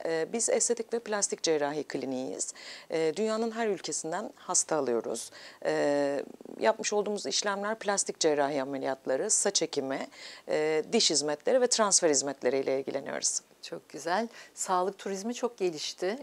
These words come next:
Speaker 1: Evet.
Speaker 2: Ülkemizde lokomotif sektörlerden biri.
Speaker 1: Kesinlikle.
Speaker 2: Daha çok nerelerden geliyor? Körfez ülkeleri mi?
Speaker 1: Ee, Körfez ülkeleri, e, yani dünyanın her ülkesinden hemen hemen hasta
Speaker 2: Gelen
Speaker 1: aldık.
Speaker 2: var.
Speaker 1: Evet.
Speaker 2: Çok güzel. Sizin yeriniz nerede?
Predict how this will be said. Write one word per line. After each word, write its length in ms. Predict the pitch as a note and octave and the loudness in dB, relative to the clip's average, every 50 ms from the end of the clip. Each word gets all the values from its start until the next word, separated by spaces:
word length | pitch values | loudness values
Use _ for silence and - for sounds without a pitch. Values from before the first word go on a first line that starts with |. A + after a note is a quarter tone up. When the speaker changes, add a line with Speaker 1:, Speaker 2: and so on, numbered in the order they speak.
| E3+ | -2
Speaker 1:
Evet. 140 | E3+ F3 C#3+ | -2 0 2
Speaker 2:
Ülkemizde 420 | C#3+ - F3 D#3+ D3+ - - G#3 | 2 0 0 -2 -4 0 2 2
lokomotif 540 | G3+ F#3+ F3 - E3+ E3 D#3+ D3+ - D3+ - | 2 2 0 0 -4 -4 -4 -6 -10 -10 -10
sektörlerden 920 | - - E3 D#3 - - E3 D#3+ D3+ D#3 D#3 D#3 D#3 D3 E3+ D#3+ D#3+ D#3+ D3 | -4 -2 -2 -2 0 2 2 2 4 4 4 4 4 4 4 2 2 0 -2
biri. 320 | D3 D#3 D#3 G3 B3 C4 C4 | -4 0 4 4 4 4 4
Speaker 1:
Kesinlikle. 360 | - E3+ - - D#3+ D3+ D#3 | -2 -6 -4 -4 0 4 4
Speaker 2:
Daha 160 | E3+ F3+ F#3 | 4 4 4
çok 260 | F3+ - A3 G3+ - | 0 -2 -4 -4 -2
nerelerden 680 | G3 G3 F#3+ G3 F#3+ F#3 F3+ F3 E3+ D#3+ E3+ E3 E3 E3 | -2 0 2 2 4 6 4 4 4 2 0 -2 -2 -4
geliyor? 360 | E3 E3 D#3+ D#3+ F3 F#3+ G3+ | -6 -6 -4 -4 -6 -6 -6
Körfez 480 | G3 - - D3+ C#3+ - - D#3 C#3+ - | -6 -6 -6 -6 -6 -6 -8 -8 -8 -10
ülkeleri 440 | C3+ - - - D3 D3 D#3 D#3+ E3+ | -14 -12 -8 -6 -4 -4 -4 -6 -6
mi? 180 | D3 C3 C3 - _ - - - - - - - - | -10 -10 -12 -14 _ -20 -18 -18 -18 -16 -20 -6 0
Speaker 1:
Ee, 220 | - G3 G3 G3 G3 | 2 4 4 4 6
Körfez 380 | - B3+ C4+ B3+ - C4+ G#3+ G#3+ | 6 6 6 8 6 4 4 4
ülkeleri, 640 | G#3+ F#3 - F#3 F3+ E3+ E3 D3+ D#3 D#3 D#3+ E3 - - | 0 0 0 -2 2 2 4 4 4 4 4 2 0 -2
e, 100 | - - E3 E3 E3 D#3+ D#3+ D#3+ D#3+ D#3+ D3+ - - - | 0 2 4 4 4 4 4 4 4 2 2 0 -2 -2
yani 320 | - G#3 G3+ G#3 G#3 - - - - F#3+ F3 | -2 0 0 0 -2 -2 -4 -8 -14 -12 -2
dünyanın 280 | G3+ A#3 B3 B3+ B3+ | 0 0 2 2 0
her 180 | A#3+ A#3 C4+ C4+ | 0 0 2 4
ülkesinden 480 | B3 A#3 F#3 - B3 G#3+ - A3 A3 G#3 | 4 2 2 2 0 0 0 -2 -2 -2
hemen 160 | G3+ F#3+ F3+ | -2 -2 -2
hemen 180 | F3 F#3 G#3+ | 0 0 0
hasta 220 | G3+ G3 F#3 F#3 F3+ | 2 2 4 4 6
Speaker 2:
Gelen 140 | E3+ G3+ G3 | 6 8 8
Speaker 1:
aldık. 240 | E3+ D3 C#3 C#3+ | 8 8 6 6
Speaker 2:
var. 260 | D3 D#3 F3+ G#3 G3+ - | 6 4 4 2 0 -2
Speaker 1:
Evet. 140 | - F3 D#3+ | -2 0 0
Speaker 2:
Çok 220 | C#3+ D3+ D3 - - | 2 0 -2 -2 -4
güzel. 180 | C3+ D3 D3 D3 - - - - | -4 -4 -4 -4 -6 -16 -18 -14
Sizin 260 | - - F#3+ G3 G3+ | -10 -6 -2 -2 0
yeriniz 400 | G3 F#3+ F3+ D#3+ D#3+ D3+ C3+ - | 2 2 0 0 -2 -6 -8 -6
nerede? 440 | D#3 D3+ D3 D3+ D3+ D3 G3+ B3 | -6 -4 -4 -6 -4 -2 -4 -4